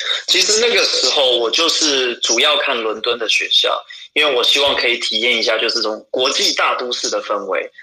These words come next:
这是第一点。然后第二点，我觉得，呃，选校策略我是找，呃，校友比较强的，在金融业领域校友蛮强的，所以那个时候就有看了几间学校，包括是，呃，L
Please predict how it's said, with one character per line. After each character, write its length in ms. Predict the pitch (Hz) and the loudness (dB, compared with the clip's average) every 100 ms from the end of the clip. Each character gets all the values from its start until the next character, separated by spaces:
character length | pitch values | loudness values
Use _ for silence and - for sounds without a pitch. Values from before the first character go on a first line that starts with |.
| - - | -20 -6
这 100 | 135 | -4
是 180 | 127 120 | -2 -2
第 160 | 117 104 | -2 -4
一 60 | |
点。 140 | 98 147 - - - - | -4 -8 -8 -16 -10 -2
然 100 | 151 | 0
后 80 | 185 | 2
第 100 | 220 | 2
二 140 | 196 | 2
点， 200 | 143 110 | 0 -2
我 80 | 104 | -4
觉 160 | 113 113 | -4 0
得， 220 | 131 117 | 0 0
呃， 140 | 127 117 | 0 0
选 200 | 120 107 | 0 0
校 160 | 143 | 0
策 180 | 143 139 | 2 2
略 180 | 123 113 | 2 0
我 140 | 101 | 0
是 160 | 101 131 | -4 -4
找， 420 | - 92 69 - - _ - | -2 0 0 -2 -6 _ -2
呃， 260 | 104 - | -2 0
校 260 | - - 175 | 0 2 2
友 160 | 117 104 | 0 -2
比 60 | - | 0
较 120 | 117 | 0
强 280 | 113 - - | 0 -4 -6
的， 120 | - - | -10 -4
在 160 | 165 | -2
金 160 | - 170 | 0 0
融 140 | 127 | 2
业 120 | 139 113 | 0 0
领 140 | 101 | -4
域 280 | 107 117 104 | -4 -4 -2
校 220 | - 147 | 0 0
友 100 | 110 | 0
蛮 160 | 87 90 95 | -2 -6 -6
强 260 | - - - | -6 -6 -8
的， 100 | - _ - - - | -12 _ -16 -16 -4
所 120 | - | 0
以 60 | 156 | 2
那 100 | 156 | 2
个 120 | 139 | 0
时 100 | 127 | 2
候 100 | 117 | 0
就 160 | 117 127 | 2 2
有 200 | 104 104 | 2 0
看 180 | - 131 | 0 0
了 100 | 104 | 0
几 140 | - | -2
间 180 | 104 107 | -2 -2
学 160 | - - | 0 0
校， 180 | 110 - | 2 2
包 140 | 110 113 | 2 0
括 200 | - 113 | 0 -2
是， 300 | 101 110 104 | 0 -2 0
呃 540 | 101 107 104 104 104 - | 0 2 2 2 0 0
，L 160 | 120 | 0